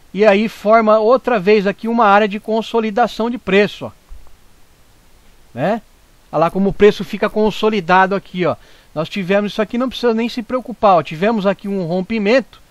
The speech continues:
né? Mas foi um falso rompimento. Por que foi um falso rompimento? Se você olhar aqui abaixo, nós já tivemos um rompimento também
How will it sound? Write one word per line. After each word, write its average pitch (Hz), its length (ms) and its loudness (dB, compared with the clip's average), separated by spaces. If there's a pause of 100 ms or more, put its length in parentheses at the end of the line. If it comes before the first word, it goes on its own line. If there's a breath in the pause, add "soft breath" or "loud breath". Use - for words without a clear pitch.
(480 soft breath)
né? 190 240 0 (320 soft breath)
Mas 160 160 -2
foi 208 200 0
um 262 100 -2
falso 214 480 0
rompimento. 208 560 -2
Por 233 140 -12
que 226 120 0
foi 208 160 -6
um 190 80 -6
falso 185 320 -4
rompimento? 180 440 -6
Se - 60 -18
você 180 260 -6
olhar 202 260 2
aqui 165 220 -4
abaixo, 180 520 0 (400 soft breath)
nós 143 140 -6
já 185 100 -2
tivemos 185 400 -4
um 180 80 -6
rompimento 190 600 -4
também 180 440 -2